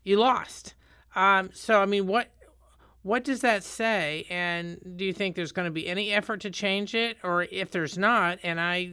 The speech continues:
I don't think there is gonna be any really serious effort, what's that mean going forward? I mean, because many people don't know,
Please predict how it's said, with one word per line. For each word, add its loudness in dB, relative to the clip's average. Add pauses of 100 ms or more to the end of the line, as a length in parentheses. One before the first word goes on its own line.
I 0
don't -2
think -6
there -4
is -2
gonna -10
be -12
any -12
really -10
serious -2
effort, -10 (440)
what's 0
that 0
mean -2
going -2
forward? -2
I -6
mean, -4
because -6
many 2
people -4
don't 0
know, 4